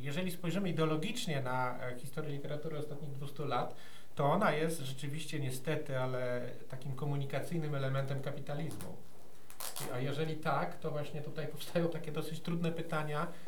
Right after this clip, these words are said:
co, co z tym dalej robić, prawda? Czy dalej być właśnie w tym paradygmacie pewnej przemocy symbolicznej, którą ta literatura wyznacza, prawda? Czy, czy nie? Czy uwalniać właśnie to, co pan profesor nazywa grę?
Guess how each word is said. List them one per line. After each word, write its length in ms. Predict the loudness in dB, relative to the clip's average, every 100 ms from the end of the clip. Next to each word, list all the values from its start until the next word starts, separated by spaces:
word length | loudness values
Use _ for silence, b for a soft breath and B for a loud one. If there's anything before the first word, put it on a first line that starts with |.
| B
co, 340 | 0 4 4 2
co 160 | 0
z 60 | -2
tym 140 | 0
dalej 260 | 2 4 6
robić, 340 | 6 4 2
prawda? 320 | 0 0 2 0
Czy 120 | 0
dalej 280 | 0 0 -2
być 160 | -2
właśnie 220 | -2 -2
w 40 | -2
tym 120 | 0
paradygmacie 680 | 0 2 0 2 2 2 0
pewnej 280 | -2 -2 -2
przemocy 640 | 0 2 2 2 -2 -2 B -4
symbolicznej, 800 | -2 0 0 0 -2 -4 -4 -4
którą 280 | -2 -2
ta 300 | 0 0 2
literatura 520 | 0 0 -2 -2 -2 -2
wyznacza, 680 | -2 0 0 0 2 0
prawda? 420 | 0 -2 -2 -2
Czy, 420 | -2 -2 0 0 0 B B B B -2
czy 140 | 0
nie? 200 | 2 2
Czy 120 | 2
uwalniać 540 | 0 4 6 6 4 2
właśnie 340 | 0 0 -2
to, 240 | -2 0 0
co 240 | 0 0
pan 200 | 0 -2
profesor 260 | -2 -2 0
nazywa 380 | 0 2 2
grę? 280 | 2 0 0